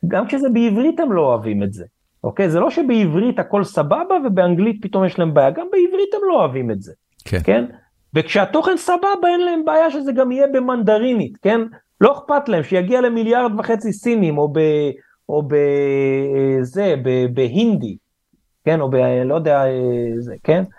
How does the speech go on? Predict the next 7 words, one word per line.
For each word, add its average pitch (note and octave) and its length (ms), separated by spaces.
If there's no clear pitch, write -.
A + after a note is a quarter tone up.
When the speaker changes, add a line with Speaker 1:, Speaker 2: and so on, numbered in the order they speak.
Speaker 1:
אז, A#2 200
אה, C3 800
אין, G3+ 80
לא G#3 320
תהיה A3 140
להם F3+ 200
בעיה. C3+ 380